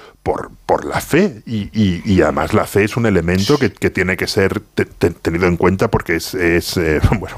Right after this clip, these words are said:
mueve montañas y es, y es poderosísimo, ¿no? Entonces, claro, él, él quita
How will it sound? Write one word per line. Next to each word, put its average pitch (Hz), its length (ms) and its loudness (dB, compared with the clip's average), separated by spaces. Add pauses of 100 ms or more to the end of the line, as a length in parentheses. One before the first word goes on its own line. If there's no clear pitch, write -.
mueve 98 240 2
montañas 107 680 0 (320)
y 110 140 2
es, - 280 0
y 101 120 4
es 95 260 2
poderosísimo, 98 880 0
¿no? 123 140 0 (320)
Entonces, 110 380 2
claro, 147 340 2
él, 120 460 4
él 135 320 2 (140)
quita 107 440 0